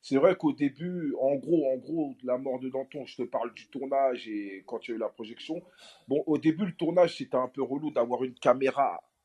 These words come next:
euh, qui te suit, parce qu'il faut savoir que Alice, elle m'a, Alice Diop, elle m'a suivi pendant deux ans et demi. Ça veut dire, euh, et deux ans et demi, sur deux ans et demi,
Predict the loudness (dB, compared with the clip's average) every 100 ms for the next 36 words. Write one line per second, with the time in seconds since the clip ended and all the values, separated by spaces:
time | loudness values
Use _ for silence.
0 | -4 -4 -4 -10 -12 -18 -14 -10 -8 -6
1 | -6 -4 -6 -6 -2 0 0 0 -2 -2
2 | -4 -8 -6 -4 -4 -6 -8 -2 -2 0
3 | -2 -4 -6 -10 -8 -6 -6 -6 -8 -12
4 | _ -20 -20 -6 2 4 4 0 0 -6
5 | -8 _ _ _ _ _ -4 -2 -2 -2
6 | -2 0 0 0 -4 -4 -2 0 -2 -2
7 | -2 -2 -2 -2 -4 -4 -6 -2 0 0
8 | 0 -2 -4